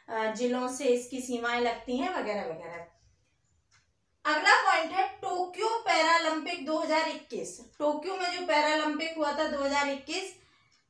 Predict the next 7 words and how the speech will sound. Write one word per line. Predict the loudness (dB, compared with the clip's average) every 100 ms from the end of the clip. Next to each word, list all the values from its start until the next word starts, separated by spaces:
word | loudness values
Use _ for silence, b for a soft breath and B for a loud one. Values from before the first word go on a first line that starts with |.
| _ -10
इसका | -8 0 6 6
स्वर्ण | 6 4 4
पदक | 4 4 4 2
जीता | -2 -2 0
था | 2 0 0
प्रमोद | -2 0 2 2
भगत | -2 -4 -6 -6